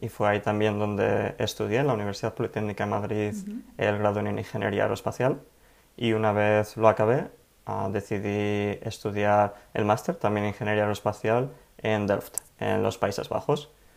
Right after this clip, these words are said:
Speaker 1: Estuve ahí durante dos años y medio y mientras estuve ahí, aparte de estudiar, también hice unas prácticas en Holanda y unas prácticas también durante unos pocos meses en Alemania. Y luego, una vez acabé el máster, que me gradué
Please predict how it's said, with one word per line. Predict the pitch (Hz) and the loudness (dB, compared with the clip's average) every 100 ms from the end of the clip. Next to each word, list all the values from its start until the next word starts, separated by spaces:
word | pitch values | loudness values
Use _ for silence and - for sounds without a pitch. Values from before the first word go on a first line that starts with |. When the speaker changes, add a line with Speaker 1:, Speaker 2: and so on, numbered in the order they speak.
| - - - | -20 -12 -8
Speaker 1:
Estuve | 107 - 104 104 | -4 0 2 4
ahí | 104 104 104 | 4 4 2
durante | 104 101 101 - 101 101 101 | 0 0 0 0 0 2 2
dos | 104 101 | 0 -2
años | 104 104 - - - | -2 -4 -6 -10 -8
y | 117 | -4
medio | 110 143 190 - - - _ | 0 2 2 -2 -12 -20 _
y | - | 0
mientras | 107 101 104 | 2 2 0
estuve | 110 - 104 104 | -2 0 4 6
ahí, | 107 113 - - | 6 4 0 -4
aparte | 101 107 104 | 2 2 4
de | 107 | -2
estudiar, | - 107 120 127 | -2 2 2 2
también | 104 101 101 | 0 0 -2
hice | - 113 104 104 - - - | -4 -4 -2 -4 -8 -20 -2
unas | 117 110 | 2 2
prácticas | - 107 - 107 - 104 101 101 104 - _ - | 4 0 2 -2 2 4 4 4 0 -6 _ -6
en | 107 | 0
Holanda | 107 120 151 196 - - - - | 2 2 2 -2 -6 -20 -20 -6
y | 113 107 | 0 2
unas | 104 104 | 0 0
prácticas | 110 - 107 101 | 0 2 0 0
también | 101 104 104 | 0 0 0
durante | 104 101 | 0 0
unos | 107 98 | -2 0
pocos | 107 104 - | 0 0 -2
meses | 104 - 117 117 - - | -4 0 0 0 -4 -4
en | 104 101 | -2 0
Alemania. | 98 101 101 - - _ _ _ - - - | 0 0 -2 -4 -10 _ _ _ -20 -20 -6
Y | - | 2
luego, | 110 110 101 | 8 10 8
una | 101 104 | 4 4
vez | 104 107 107 | 8 8 8
acabé | 107 110 104 107 107 107 - | 4 4 6 6 6 4 2
el | 107 | 0
máster, | 110 135 - 190 | 2 2 0 -2
que | - | -2
me | 104 | -4
gradué | 95 101 101 104 110 110 | 0 0 2 2 2 0